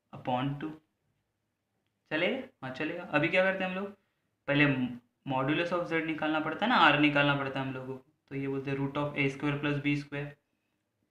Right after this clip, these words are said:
plus p square, तो root of ये क्या हो जाएगा देखो, रूट थ्री माइनस वन बाई टू का स्क्वायर प्लस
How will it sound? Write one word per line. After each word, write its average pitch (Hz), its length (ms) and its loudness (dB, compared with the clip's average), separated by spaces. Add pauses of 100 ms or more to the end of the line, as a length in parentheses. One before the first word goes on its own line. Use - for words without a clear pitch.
(440)
plus - 220 -20 (160)
p 139 140 -2
square, 131 380 -12 (120)
तो 135 140 -6
root 147 340 0
of 131 160 0 (1120)
ये 143 100 -2
क्या 151 180 2
हो 143 100 2
जाएगा 131 300 -2
देखो, 127 280 -8 (580)
रूट 151 300 -2
थ्री 165 220 2
माइनस 147 500 4
वन 143 300 2 (580)
बाई 135 260 2
टू 156 240 0
का 151 160 6
स्क्वायर 135 520 -2 (920)
प्लस 156 400 0